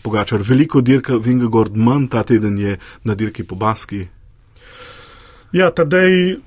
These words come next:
Speaker 2: ima pač rad kolesarstvo na splošno, vse dirke, tudi te spomladanske klasike, in jih ima med, eh, svojimi cilji kariere.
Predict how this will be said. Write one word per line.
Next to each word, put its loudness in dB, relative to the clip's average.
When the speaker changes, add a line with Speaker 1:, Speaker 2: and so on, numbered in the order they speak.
Speaker 2:
ima 2
pač 0
rad 0
kolesarstvo 0
na 0
splošno, 0
vse 2
dirke, -2
tudi -4
te -4
spomladanske -4
klasike, -2
in -2
jih -4
ima 2
med, -4
eh, -2
svojimi 0
cilji -2
kariere. -6